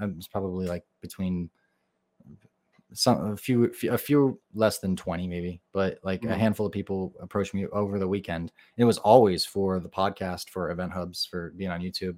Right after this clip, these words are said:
Speaker 1: I don't think any of it was for, uh, my competitive play in Street Fighter Four anymore. So that's just, but yeah, so, and, and, and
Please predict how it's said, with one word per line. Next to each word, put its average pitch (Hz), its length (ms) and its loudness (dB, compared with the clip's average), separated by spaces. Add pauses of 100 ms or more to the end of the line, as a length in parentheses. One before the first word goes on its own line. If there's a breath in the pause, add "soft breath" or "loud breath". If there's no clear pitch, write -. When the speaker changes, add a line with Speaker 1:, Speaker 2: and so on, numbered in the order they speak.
Speaker 1:
I 95 60 -6
don't 104 80 -2
think 92 140 -8
any 95 160 -2
of 90 100 -6
it - 80 -6
was 90 300 -6
for, 87 320 -6
uh, 82 80 -6
my 87 160 -6
competitive 90 560 -6
play 90 240 -8
in 87 180 -10
Street - 240 -8
Fighter 90 160 -4
Four 92 160 -6
anymore. 87 320 -4 (360 soft breath)
So 92 440 0 (100)
that's 98 200 0
just, - 340 -4
but 104 180 0
yeah, 104 220 2
so, 101 280 0
and, 98 160 0
and, 107 280 2
and 107 300 2